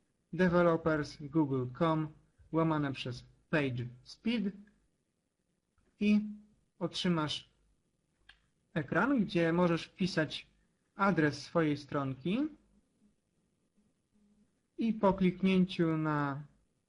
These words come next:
przycisk analizuj, oczywiście jest to wszystko tutaj, y, po angielsku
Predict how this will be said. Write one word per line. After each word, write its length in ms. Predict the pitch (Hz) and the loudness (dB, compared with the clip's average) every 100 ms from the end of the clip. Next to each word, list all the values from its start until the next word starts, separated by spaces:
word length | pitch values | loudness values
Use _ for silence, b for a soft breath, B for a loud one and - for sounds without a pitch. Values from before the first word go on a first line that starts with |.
| _ - | _ -4
przycisk 500 | 170 165 151 - 151 | -4 0 -2 -2 -4
analizuj, 800 | 147 190 294 160 170 269 311 - _ _ _ _ _ _ _ _ | -2 2 4 4 4 2 -2 -8 _ _ _ _ _ _ _ _
oczywiście 420 | 170 185 175 - 175 | -4 -2 -2 0 0
jest 200 | 165 - | 0 -4
to 100 | 156 | -6
wszystko 580 | - - - 160 156 135 - _ | -6 -10 -4 -2 -2 -4 -12 _
tutaj, 480 | 156 160 151 147 - - _ _ _ _ _ _ _ _ _ _ - | -10 -4 -2 -2 -6 -18 _ _ _ _ _ _ _ _ _ _ -10
y, 220 | 147 139 139 | -8 -8 -6
po 220 | 156 147 151 | -2 -2 0
angielsku 920 | 151 151 147 135 - - 175 277 | 0 2 0 0 -8 -2 0 0